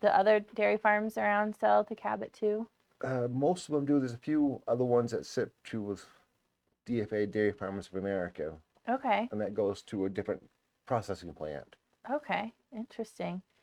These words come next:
Speaker 1: And where, where's Cabot located out of?
Speaker 2: Cabot, Vermont.
Speaker 1: Oh my gosh. <laughs> Woo! Here we go. <laughs>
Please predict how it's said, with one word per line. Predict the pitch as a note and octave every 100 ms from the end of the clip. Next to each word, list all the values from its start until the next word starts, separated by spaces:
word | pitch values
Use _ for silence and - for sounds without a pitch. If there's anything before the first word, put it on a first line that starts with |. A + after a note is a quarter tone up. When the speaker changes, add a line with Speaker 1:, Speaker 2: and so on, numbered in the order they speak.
| _
Speaker 1:
And | - A3 G#3+ -
where, | G3+ A3+ A#3 A#3 G#3
where's | G#3+ G#3+ A3+
Cabot | - G3+ G3 G3 -
located | F3+ G3 - F3+ -
out | F#3+ -
of? | - - A3+
Speaker 2:
Cabot, | G2+ G#2+ -
Vermont. | E3 F3+ A3 - - _ _
Speaker 1:
Oh | G#3
my | A#3 B3+
gosh. | A3 F3+ F3 F#3 - C#4 -
<laughs> | - _
Woo! | F4+ D5+ F#5+ C#5+ A4
Here | - A#4+ A#4
we | E4+ -
go. |
<laughs> | C#4